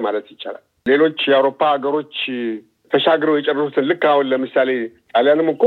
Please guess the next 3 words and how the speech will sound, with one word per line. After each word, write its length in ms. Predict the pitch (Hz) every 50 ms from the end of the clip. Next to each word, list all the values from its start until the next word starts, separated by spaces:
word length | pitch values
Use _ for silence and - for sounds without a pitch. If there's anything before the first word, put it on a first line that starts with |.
| 277 254
በተለያዩ 1200 | 196 170 156 143 135 127 123 117 113 104 - - - - - 123 127 147 151 156 156 151 143 143 147 139 131 127 120 117 117 _ _ _ _ _ _ _ -
የኢትኒክ 640 | - 110 113 113 113 - - 120 117 - 139 135 120
ግሩፖች 440 | 120 123 131 127 - 143 131 131